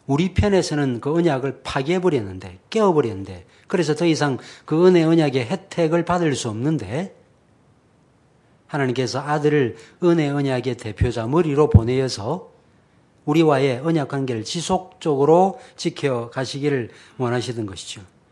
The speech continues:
그래서 범죄는 우리가 했으나 우리에게 문제를 돌리지 아니하시고 그리스도께 해결하도록 하신 것입니다. 그래서 공의의 속성에 따르면 마땅히 우리가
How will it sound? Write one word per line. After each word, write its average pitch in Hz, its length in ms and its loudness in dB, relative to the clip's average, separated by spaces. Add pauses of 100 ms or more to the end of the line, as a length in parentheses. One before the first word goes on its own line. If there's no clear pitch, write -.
(240)
그래서 147 340 -2
범죄는 160 460 4
우리가 175 300 2
했으나 131 500 -2 (240)
우리에게 185 460 4
문제를 127 480 0
돌리지 147 400 0
아니하시고 110 720 -6 (680)
그리스도께 185 800 0 (280)
해결하도록 123 800 0 (140)
하신 127 320 -6
것입니다. 107 380 -12 (540)
그래서 131 240 -6
공의의 214 480 4
속성에 170 460 0
따르면 143 340 -2
마땅히 156 460 0
우리가 196 760 2